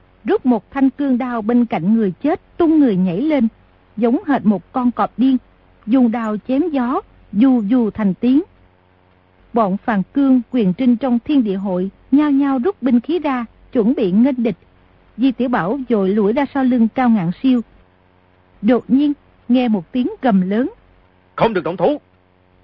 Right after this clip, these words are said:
Speaker 1: Thanh âm chấn động khiến mọi người trong tai ong ong. Chỉ thấy Hổ Diện Bá Dương Lôi Nhất Khiếu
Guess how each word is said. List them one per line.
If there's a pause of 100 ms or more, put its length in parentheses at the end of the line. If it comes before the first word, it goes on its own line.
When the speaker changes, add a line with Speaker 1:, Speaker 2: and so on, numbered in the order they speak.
(140)
Speaker 1:
Thanh
âm (100)
chấn
động
khiến
mọi
người
trong
tai
ong
ong. (600)
Chỉ
thấy (160)
Hổ
Diện
Bá (100)
Dương (120)
Lôi
Nhất
Khiếu